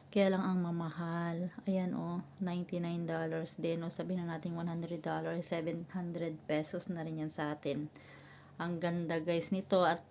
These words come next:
pin-, sinipat-sipat ko lang talaga. At yan ang hilig ko lang pag holiday ko. Magtingin-tingin, mag-window shopping.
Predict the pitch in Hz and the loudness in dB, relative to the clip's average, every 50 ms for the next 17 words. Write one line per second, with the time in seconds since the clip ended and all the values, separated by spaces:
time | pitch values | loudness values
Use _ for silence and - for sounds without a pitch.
0 | - - 190 185 185 - - 214 202 196 190 - 185 - - - 220 214 214 - | 0 0 2 2 0 4 8 8 8 8 8 4 2 2 4 6 8 8 8 6
1 | 196 196 - - 202 196 190 180 185 185 - - 214 226 240 220 185 180 180 202 | 4 4 4 2 4 4 6 6 4 4 6 8 10 10 10 10 10 10 10 10
2 | 208 - - - - - - - - - - - - - - - 175 175 - - | 8 6 0 -10 -20 -20 -20 -18 -18 -20 -20 -20 -20 -16 -6 -2 0 0 2 4
3 | 208 190 185 185 190 190 170 185 185 185 185 185 180 - 185 175 170 165 160 160 | 6 6 8 8 6 6 6 4 4 4 2 0 2 2 4 6 6 6 4 2
4 | 170 - - - - - - 175 170 170 151 170 165 165 165 160 156 160 160 156 | -2 -6 -10 -18 -2 2 4 4 4 2 2 2 2 4 2 2 2 0 0 -2
5 | 156 - - 156 151 151 156 - - - - 170 160 156 156 156 156 - - 185 | -2 0 2 4 4 4 2 -2 -8 -6 -4 0 2 2 2 0 0 -2 -2 0
6 | 165 180 175 165 - 185 165 165 165 165 170 170 170 165 160 156 151 151 151 151 | 0 0 0 0 0 0 0 0 0 0 0 0 0 0 2 2 2 2 2 2
7 | 147 147 156 - - 170 175 180 180 185 190 190 - 220 214 214 214 226 226 220 | 0 -2 -4 -4 -2 0 2 4 4 4 4 6 6 6 6 8 8 8 8 8
8 | 233 | 8